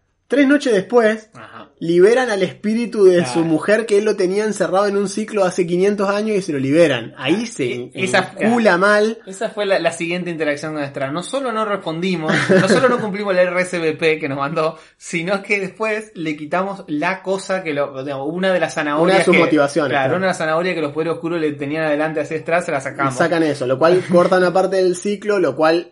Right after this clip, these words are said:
Speaker 1: es un cambio positivo. Eh, pero a, es-, a nivel juego se pudrió
Speaker 2: Claro,
Speaker 1: todo.
Speaker 2: no pide que le guste
Speaker 1: Los
Speaker 2: Strahd.
Speaker 1: amenazó, le dijo, "Voy a empezar a matar gente que a ustedes les caigan bien". Entonces, de ahí en más lo que hicieron ellos fue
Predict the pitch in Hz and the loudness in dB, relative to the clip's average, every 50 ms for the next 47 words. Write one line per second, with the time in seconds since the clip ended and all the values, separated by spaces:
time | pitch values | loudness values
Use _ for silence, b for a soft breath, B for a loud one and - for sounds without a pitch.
0 | _ - 170 214 254 262 240 240 226 220 190 190 180 - 175 180 180 170 175 202 | _ -6 -4 -4 -4 -2 -4 -2 0 0 0 0 -2 -4 -2 0 0 0 0 -2
1 | - b b b b b b b _ _ _ _ _ _ _ _ - 165 147 135 | -6 b b b b b b b _ _ _ _ _ _ _ _ -4 0 2 2
2 | 131 127 120 120 - - _ _ - 160 147 143 131 127 127 127 - 139 131 139 | 2 2 -2 -4 -10 -16 _ _ 0 2 2 4 2 0 0 -4 -4 -4 -2 0
3 | 151 170 175 147 143 143 139 143 156 175 175 180 - 190 202 214 226 214 - 208 | 2 2 2 0 0 0 0 2 2 2 2 2 2 2 4 4 2 2 0 -2
4 | 175 135 139 139 147 156 170 180 175 175 196 202 202 196 196 208 - 135 147 147 | -2 -2 0 0 2 4 4 4 4 4 4 4 6 6 4 4 2 -2 -4 -4
5 | 147 139 131 131 143 139 135 139 131 - - 135 139 143 139 139 147 147 147 151 | -4 -4 -4 -6 -6 -8 -8 -12 -10 -2 0 2 2 4 2 2 2 2 2 2
6 | 165 156 185 185 180 170 165 - 160 156 165 160 160 - 165 160 156 147 143 147 | 4 4 6 6 6 6 4 4 2 2 2 2 0 0 0 0 0 0 0 -2
7 | 143 135 - 170 165 165 165 160 170 165 160 - 127 127 123 139 135 127 131 131 | -2 -2 0 0 2 2 2 2 0 0 0 -2 -4 -4 -4 -4 -6 -6 -2 2
8 | 160 156 143 - - 156 147 139 135 139 170 185 185 180 190 208 - 165 151 - | 2 2 2 2 2 0 0 2 0 2 2 4 4 4 2 -2 -6 -8 -6 -6
9 | 208 - 226 214 208 208 202 214 226 233 226 226 233 226 220 214 202 - 214 208 | -6 -4 -2 -2 0 2 0 0 0 0 -2 -2 -2 -2 -2 -4 -4 -4 -2 -2
10 | 214 208 214 196 - 190 185 196 190 - | -2 -2 -4 -4 0 0 0 0 0 -6